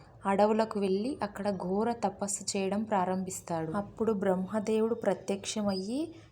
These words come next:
హిరణ్యకశిపుడికి అడుగుతాడు, "నీకు ఏ వరం కావాలో కోరుకో" అని అడుగుతాడండి. మరణం అనేది తథ్యము, ఇంకా వేరే ఏమైనా కోరుకోమని చెప్తాడండి బ్రహ్మదేవుడు హిరణ్యకశిపుడికి. అప్పుడు హిరణ్యకశిపుడు బ్రహ్మదేవుడిని ఏమని అడుగుతాడంటే,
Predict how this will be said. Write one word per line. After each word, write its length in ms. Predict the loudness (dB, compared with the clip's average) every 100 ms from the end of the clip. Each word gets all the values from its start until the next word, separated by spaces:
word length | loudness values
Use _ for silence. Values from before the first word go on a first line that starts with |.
| 0
హిరణ్యకశిపుడికి 880 | 2 4 2 2 -2 0 0 0 2
అడుగుతాడు, 540 | 2 0 2 2 2
"నీకు 240 | 2 0 0
ఏ 220 | 2 4
వరం 300 | 4 2 2
కావాలో 580 | 0 2 4 2 2 0
కోరుకో" 560 | -2 -2 0 -2 -2
అని 300 | 0 0 0
అడుగుతాడండి. 760 | 0 0 -2 -2 0 0 -2 -6 -12 -20 -20 -20 -20 -20 -20 -20 _ -8 -2
మరణం 500 | 0 2 2 2 0
అనేది 360 | 0 -2 -4
తథ్యము, 800 | -2 -2 -2 -4 0 2 2 0 -6 -20 _ -6
ఇంకా 280 | -2 0 0
వేరే 400 | 2 4 6 6
ఏమైనా 580 | 6 4 4 2 0
కోరుకోమని 960 | -2 0 0 2 0 0 2 2 0 0 -4
చెప్తాడండి 680 | -4 -2 0 0 -2 -2 0
బ్రహ్మదేవుడు 720 | 2 2 2 0 0 2 2
హిరణ్యకశిపుడికి. 1000 | 2 2 2 0 -2 -2 -4 -6 -6 -10 -12 -20 _ _ _ _ _ _ _
అప్పుడు 380 | -6 -4 0 0
హిరణ్యకశిపుడు 920 | 2 0 0 -2 -2 -6 -6 -4 -2
బ్రహ్మదేవుడిని 880 | 0 0 0 -2 0 2 2 2 0
ఏమని 280 | 0 -2 -4
అడుగుతాడంటే, 920 | -4 -4 -4 -4 -4 -4 -2 -2 -2